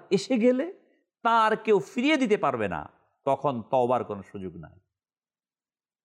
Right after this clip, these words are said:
সময় যাক, ভাবি না আমরা,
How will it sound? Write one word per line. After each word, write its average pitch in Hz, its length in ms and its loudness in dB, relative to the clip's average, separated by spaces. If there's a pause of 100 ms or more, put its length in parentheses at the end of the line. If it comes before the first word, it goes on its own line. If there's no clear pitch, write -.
(960)
সময় 202 380 -2
যাক, 151 300 -2 (340)
ভাবি 123 220 -2
না 196 80 -2
আমরা, 226 240 -6